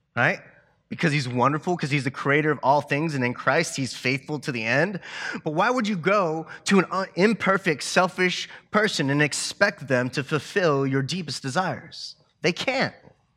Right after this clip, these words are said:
They can't. They're limited humans. This should be expected.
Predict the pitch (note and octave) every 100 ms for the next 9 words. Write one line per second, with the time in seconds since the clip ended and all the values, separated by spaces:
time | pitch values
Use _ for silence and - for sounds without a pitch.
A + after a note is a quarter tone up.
0 | _ _ _ _ _ _ _ _ _ _
1 | _ _ _ F3 F3 C4+ C4+ A2 - _
2 | - - - G3 A3+ G3+ A#3 B3 B3 F#3+
3 | - C4+ C#4+ D3+ F2+ - - - - -
4 | - - - C4 D4 F#3+ F#3 G3+ - C4
5 | C4 A#2+ F#2